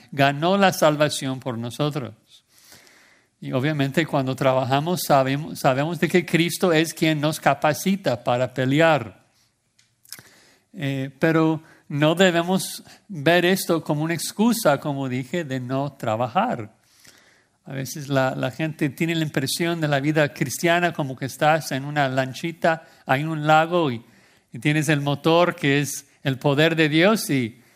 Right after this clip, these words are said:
solamente tienes que estar ahí tranquilo y te va a llevar al otro lado del, del lago. Y no, la, eso no es la impresión que la Biblia nos da. Sí estás en una lancha, pero no hay motor, <laughs> hay remos. <laughs>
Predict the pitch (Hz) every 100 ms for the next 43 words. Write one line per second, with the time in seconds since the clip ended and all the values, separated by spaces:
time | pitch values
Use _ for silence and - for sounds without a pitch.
0 | _ _ - 156 160 156 156 165 170 -
1 | 147 165 165 180 175 151 131 185 214 165
2 | 147 143 143 156 156 151 175 185 143 135
3 | 160 165 156 139 143 156 143 135 139 -
4 | _ 143 135 139 170 233 131 113 - 135
5 | 131 139 - 143 123 160 110 120 123 120
6 | 123 - 165 131 135 - 135 143 139 139
7 | 135 127 - 143 135 135 117 117 131 131
8 | 143 160 175 - - - - _ _ _
9 | _ _ _ 151 170 - 175 180 - 151
10 | 160 165 160 143 180 208 156 120 135 _
11 | _ _ - 139 135 143 165 196 190 202
12 | 220 131 104 - - 160 156 - _ _
13 | 139 156 170 233 165 113 - -